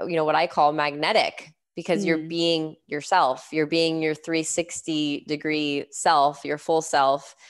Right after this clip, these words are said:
Speaker 1: And I got weird in me too, girl. I'm definitely a weirdo. And I have a man who is
Speaker 2: <laughs>
Speaker 1: just as equally, if not more weird than me. So
Speaker 2: <laughs>
Speaker 1: we, uh, we're just like,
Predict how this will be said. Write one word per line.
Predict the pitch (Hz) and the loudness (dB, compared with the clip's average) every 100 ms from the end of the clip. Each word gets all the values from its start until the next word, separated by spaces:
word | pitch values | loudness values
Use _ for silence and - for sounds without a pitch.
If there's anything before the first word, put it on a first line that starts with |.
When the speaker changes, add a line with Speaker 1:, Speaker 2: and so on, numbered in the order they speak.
| - _ _ | -20 _ _
Speaker 1:
And | 165 160 151 151 156 | -2 0 0 -2 -2
I | - 175 | 0 2
got | 175 160 160 | 4 4 4
weird | 160 160 | 2 2
in | 156 | 0
me | 151 | -2
too, | 151 175 | -2 -2
girl. | 156 151 139 135 131 - - | 2 4 4 4 0 -8 -6
I'm | 147 143 139 143 - _ | -2 0 -2 -8 -14 _
definitely | 170 156 160 139 | 0 0 -4 -2
a | |
weirdo. | 139 139 139 135 | -2 2 2 2
And | 160 | 0
I | |
have | 156 151 | -2 -2
a | 156 | -2
man | 151 143 | 0 0
who | - 156 | 0 -2
is | 143 147 - - _ | -2 -2 -4 -18 _
Speaker 2:
<laughs> | 143 240 | -18 -4
Speaker 1:
just | 202 196 196 | 2 2 2
as | 151 175 170 170 - _ _ | 2 2 0 -4 -18 _ _
equally, | 208 196 214 208 | -6 2 4 6
if | 190 196 | 4 4
not | 185 175 | 2 4
more | 180 180 175 175 | 2 4 6 4
weird | 196 175 175 180 | 4 4 4 2
than | 175 | 2
me. | 185 175 185 190 233 | 2 2 2 0 0
So | 339 294 190 277 240 - | 4 4 4 2 -2 -8
Speaker 2:
<laughs> | - - 254 | -12 -12 -6
Speaker 1:
we, | 208 202 | -2 0
uh, | 190 185 185 180 - | 2 6 8 6 4
we're | 185 185 | 2 0
just | 214 214 208 | 0 -4 0
like, | 202 190 175 - | 4 4 2 -4